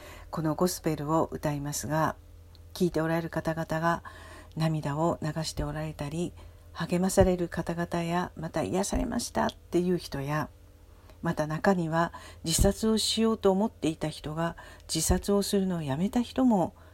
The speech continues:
いらっしゃるんですね。このゴスペルはある力が働いていると思うんです。私たちには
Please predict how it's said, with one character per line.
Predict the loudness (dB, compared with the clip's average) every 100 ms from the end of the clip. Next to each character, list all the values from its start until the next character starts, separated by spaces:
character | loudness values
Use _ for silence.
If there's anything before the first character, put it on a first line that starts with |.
| -10
い | -6
ら | -4
っ |
し | -4
ゃ | -4
る |
ん | -6
で | -8
す | -12 -6
ね。 | -2 -2 -2 -6 -18 -20 -20 -20 -20 -20 -20 -20 -20 -20 -20 -20 -10
こ | -2
の | 0 2
ゴ | 0
ス | 0
ペ | -2
ル | -2
は | 0 0 -2 -8 -20 -20 -20 -20 -20 -20 -20 -20 -20 -20 -12
あ | 2 2
る | 4
力 | 0 -2 2 4
が | 2
働 | -2 -2 0 0
い |
て | -4
い | -8
る | -6
と | -6
思 | -6
う | -6
ん |
で | -4 -4
す。 | -6 -10 -18 -20 -18 -16 -16 -8
私 | 2 4
た | 4
ち | 2
に | 0 2
は | 4 4